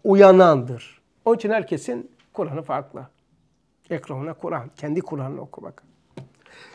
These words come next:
Cevşen de böyle. Bin bir ismi. Yüz tane değil ha. Yani arkadaşlar, metin ile ses benzemediği gibi ona kıvranıyorum. Metin ile sesim benzemediği gibi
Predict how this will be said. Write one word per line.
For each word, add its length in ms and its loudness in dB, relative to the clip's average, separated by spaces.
Cevşen 460 -4
de 160 -2
böyle. 340 -8
Bin 220 -8
bir 220 -6
ismi. 480 -14
Yüz 220 -14
tane 260 -6
değil 180 -6
ha. 200 -8
Yani 240 -8
arkadaşlar, 760 -8
metin 500 -2
ile 260 0
ses 500 -8
benzemediği 680 -2
gibi 280 -10
ona 420 -2
kıvranıyorum. 1040 -4
Metin 460 0
ile 260 4
sesim 880 -2
benzemediği 880 2
gibi 340 -2